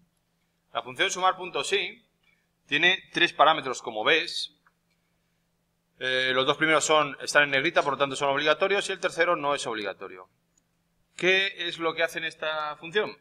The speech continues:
Lo que va a hacer es sumar un conjunto de celdas que cumplan una determinada condición que yo le indique.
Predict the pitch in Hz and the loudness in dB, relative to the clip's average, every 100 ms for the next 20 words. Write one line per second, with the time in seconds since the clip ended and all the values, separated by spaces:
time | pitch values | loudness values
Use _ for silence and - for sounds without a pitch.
0 | _ 117 113 135 139 165 147 - - - | _ -12 -4 -2 0 0 0 -2 -8 -12
1 | - 135 175 135 120 147 143 131 135 117 | -10 -2 2 2 0 -8 -6 -6 -6 -2
2 | 180 165 147 147 156 - - _ _ _ | -2 -2 -2 -2 -2 -8 -14 _ _ _
3 | _ _ _ _ _ _ 139 135 175 196 | _ _ _ _ _ _ -6 -4 -2 -4
4 | 180 156 165 208 _ _ _ 160 170 160 | -2 0 0 -2 _ _ _ -6 0 0
5 | 135 135 135 151 143 131 123 175 135 127 | 0 -4 0 0 -2 -8 -6 -8 -6 -4
6 | 131 113 107 104 92 | -2 -4 -12 -14 -20